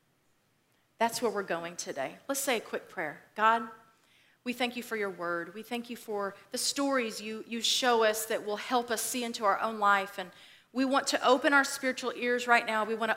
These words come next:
open our heart right now and spend some time with you this morning so you can show us, you can love on us,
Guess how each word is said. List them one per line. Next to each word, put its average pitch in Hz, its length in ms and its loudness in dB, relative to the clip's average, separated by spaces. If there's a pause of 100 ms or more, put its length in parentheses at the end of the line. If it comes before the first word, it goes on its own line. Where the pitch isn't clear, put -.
open 277 300 4
our 240 140 6
heart 247 340 6
right 220 240 2
now 190 340 -2 (600)
and 240 140 -2
spend 277 280 2
some 254 220 -2
time 277 320 6
with 285 160 0
you 277 100 0
this 233 300 -4
morning 233 400 -2
so 214 240 -4
you 214 160 -4
can 233 160 -8
show 233 480 2
us, 170 640 0 (260)
you 247 140 -2
can 220 260 -4
love 226 260 8
on 208 200 2
us, 175 500 -4